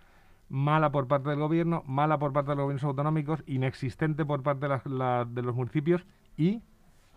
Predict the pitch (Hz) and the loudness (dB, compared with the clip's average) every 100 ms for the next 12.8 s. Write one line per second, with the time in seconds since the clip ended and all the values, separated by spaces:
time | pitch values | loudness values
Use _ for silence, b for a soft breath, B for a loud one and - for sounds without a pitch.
0 | - 117 - 127 156 170 160 139 127 127 | -8 -8 -4 -2 2 2 2 0 0 0
1 | 127 165 220 - _ _ - - 160 202 | 0 0 -4 -14 _ _ -20 -8 -6 -2
2 | 139 143 175 135 - 101 95 87 131 131 | -4 0 0 0 -4 -6 -6 -4 -4 -6
3 | - - - - 120 117 156 208 247 - | -10 -18 -20 -6 -2 0 2 0 -2 -12
4 | - - 117 147 170 143 156 170 165 151 | -20 -8 -2 2 2 2 4 4 2 0
5 | 170 156 113 110 101 117 98 b b b | 0 0 -2 -2 -4 -4 -4 b b b
6 | b b 143 - 196 - 175 160 139 120 | b b -2 2 0 2 0 2 0 0
7 | 131 127 113 107 123 - 147 170 b b | 0 -2 -2 -2 -4 -4 -4 -4 b b
8 | b b - 127 156 190 180 123 117 123 | b b -8 -2 0 -2 -6 -4 -4 -2
9 | 156 175 139 104 98 - - 101 92 - | 0 0 0 -4 -4 -6 -6 -10 -10 -12
10 | - 240 226 214 B B - 123 120 120 | -16 -12 -12 -12 B B -12 -8 -4 0
11 | 185 - 190 - b b b b b - | 0 2 -2 -4 b b b b b -20
12 | - - 139 147 117 104 107 - | -20 -4 0 0 -2 -6 -10 -12